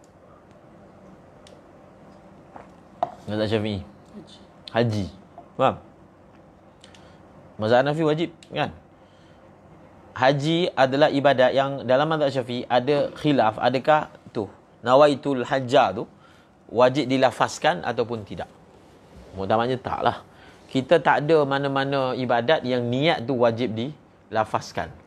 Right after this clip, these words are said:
Speaker 1: Maksudnya untuk sah ni-, sah, sah niat tu mesti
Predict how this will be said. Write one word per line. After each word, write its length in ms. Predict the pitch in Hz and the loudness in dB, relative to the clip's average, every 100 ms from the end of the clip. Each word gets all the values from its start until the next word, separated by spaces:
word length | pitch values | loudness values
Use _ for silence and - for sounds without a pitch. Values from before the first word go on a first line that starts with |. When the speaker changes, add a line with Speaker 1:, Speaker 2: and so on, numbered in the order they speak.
| - - _ - - - | -20 -20 _ -20 -20 -14
Speaker 1:
Maksudnya 320 | 101 117 135 | -6 -2 0
untuk 200 | 135 131 120 | 2 0 2
sah 240 | - 160 | 2 2
ni-, 200 | 143 147 - | 0 -6 -6
sah, 280 | - 165 - | 2 2 2
sah 240 | - 160 | 2 2
niat 280 | 139 156 143 | 2 -2 -2
tu 120 | 151 | -2
mesti 400 | 143 123 156 180 | -4 -6 -8 -10